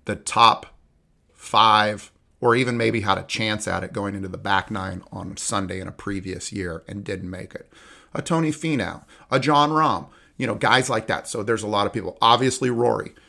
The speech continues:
So just <laughs> excited to see what happens. Hoping this field comes through. Hoping that the back nine on Sunday is just an incredible duel and performance. And we'll follow up next week.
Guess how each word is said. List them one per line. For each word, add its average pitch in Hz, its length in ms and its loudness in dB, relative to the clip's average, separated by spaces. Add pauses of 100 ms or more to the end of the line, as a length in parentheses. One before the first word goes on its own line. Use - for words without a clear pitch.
(160)
So 107 460 -2
just 139 300 0
<laughs> - 0 -
excited 127 540 0
to 98 80 -8
see - 220 -4
what 117 260 0
happens. 107 540 -2 (380)
Hoping 135 360 2
this 117 140 -4
field 117 300 -2
comes 104 220 -2
through. 107 220 -6
Hoping 143 340 2
that 120 160 -4
the - 120 -12 (120)
back 135 360 6
nine 120 460 0
on 110 200 -8
Sunday 104 540 -2
is 98 220 -12
just 98 460 -8
an 98 80 -8
incredible 95 840 -4 (220)
duel 107 460 -2
and 92 160 -10
performance. 98 720 -6 (520)
And 90 440 -4 (580)
we'll 110 120 0
follow 123 280 6
up - 80 4
next 131 180 2
week. 170 200 0